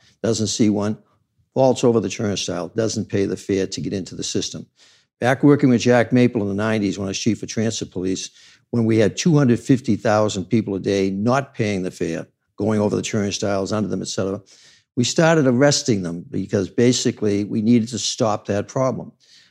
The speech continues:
One out of every seven that was stopped was found to be wanted on a warrant, already a warrant, any for subway crime. One out of every twenty-one was found to be carrying some type of weapon, from a box cutter up to Uzi submachine guns.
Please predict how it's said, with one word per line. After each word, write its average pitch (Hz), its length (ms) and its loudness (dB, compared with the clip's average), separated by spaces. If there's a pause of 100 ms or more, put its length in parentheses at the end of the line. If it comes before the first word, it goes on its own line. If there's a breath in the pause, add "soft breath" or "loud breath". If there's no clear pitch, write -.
(300 soft breath)
One 143 180 4
out 170 120 6
of 156 100 6
every 139 220 6
seven 123 340 4
that 113 80 2
was 107 180 -4
stopped 95 500 -2 (280)
was 107 140 -2
found 113 320 0
to - 140 0
be 98 200 0
wanted 107 640 -2
on 101 140 -6
a 101 100 -2
warrant, 107 560 -2
already 107 440 0
a 101 60 2
warrant, 98 460 -4
any 110 200 -2
for - 180 -6
subway 101 420 0
crime. 101 380 -6 (340 soft breath)
One 123 180 2
out 131 140 4
of 110 100 2
every 110 240 2
twenty-one 104 840 -2
was 98 120 -8
found 104 220 -4
to 95 40 -4
be 95 100 -4
carrying 95 340 -6
some 101 180 -8
type 98 240 -4
of 90 80 -8
weapon, 98 340 -6
from 92 160 -12
a 95 60 -10
box 101 320 -4
cutter 98 300 -4 (240 soft breath)
up 139 200 -4
to 98 220 0
Uzi 104 380 -2
submachine 104 640 -2
guns. 82 420 -10